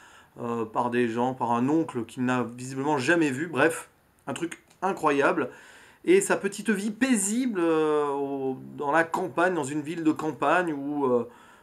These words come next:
bah, il vit des moments tranquilles avec son tuba, avec ses, ses amis autour, et ben, cette vie va être transformée.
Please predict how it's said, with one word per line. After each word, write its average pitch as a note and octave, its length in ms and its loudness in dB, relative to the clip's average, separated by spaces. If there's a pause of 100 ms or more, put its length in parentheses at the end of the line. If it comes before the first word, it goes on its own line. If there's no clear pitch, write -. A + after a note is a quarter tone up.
(120)
bah, B2 260 -2
il A#2 80 -2
vit A#2+ 160 -8
des B2+ 100 0
moments B2 560 0
tranquilles B2+ 540 -6
avec A2+ 160 -2
son A#2 160 -8
tuba, C3+ 640 2
avec B2+ 220 -2
ses, B2 680 -4
ses A#2+ 380 -4
amis C3+ 240 0
autour, C#3+ 520 -2 (440)
et D3 40 -4
ben, D#3 140 0
cette D#3+ 220 -2
vie F#3+ 160 -2
va D#3 100 6
être E3 140 0
transformée. E3+ 880 -2